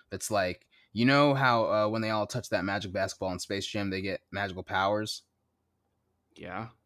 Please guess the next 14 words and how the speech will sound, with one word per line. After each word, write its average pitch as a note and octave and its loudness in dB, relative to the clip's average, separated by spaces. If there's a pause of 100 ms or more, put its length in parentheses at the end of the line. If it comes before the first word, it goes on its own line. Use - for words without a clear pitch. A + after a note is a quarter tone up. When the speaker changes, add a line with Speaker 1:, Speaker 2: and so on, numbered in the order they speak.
(520)
Speaker 1:
It's - -6
like G#2 0
that, G2 0 (160)
but, F#2 -2 (720)
uh, - -6 (100)
they G2 -4
aren't F#2+ -4
cartoons. E2 -4
They F#2 -4
aren't G2 -2
dr-, - -12
they're G#2 -6
real G#2 -4
people. - -12